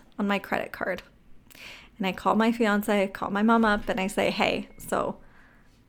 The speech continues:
there's this big investment. I know I'm gonna make this back, but here's the thing."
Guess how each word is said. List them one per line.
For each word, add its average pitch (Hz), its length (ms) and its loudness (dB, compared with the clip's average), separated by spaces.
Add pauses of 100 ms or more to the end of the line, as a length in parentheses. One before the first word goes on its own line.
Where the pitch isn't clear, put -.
there's 233 200 0
this 185 160 -8
big 202 220 -2
investment. 214 840 2 (2000)
I 214 160 4
know 196 220 4
I'm 185 120 0
gonna 185 180 -2
make 180 240 -4
this - 240 -6
back, - 440 -2
but - 220 0
here's 226 300 6
the 202 100 0
thing." - 420 -6